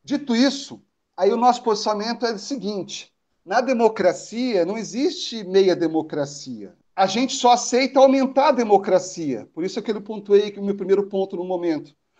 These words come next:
de mudança da lei. E aumentar cada vez mais a força e a participação da comunidade nas decisões.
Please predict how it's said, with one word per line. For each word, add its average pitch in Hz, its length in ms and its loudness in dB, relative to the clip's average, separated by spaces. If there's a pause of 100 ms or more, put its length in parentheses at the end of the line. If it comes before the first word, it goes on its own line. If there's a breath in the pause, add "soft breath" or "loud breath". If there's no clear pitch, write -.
(320)
de 165 100 -10
mudança 196 420 -2
da 196 120 4
lei. 165 400 0 (240)
E 240 380 -8
aumentar 226 600 0
cada 220 280 -2
vez 220 260 -6
mais 214 560 -2
a 196 140 -4
força 240 480 0
e - 20 0
a 240 60 0
participação 233 760 -6
da 247 120 -2
comunidade 160 840 -2
nas 202 220 -8
decisões. 214 800 -8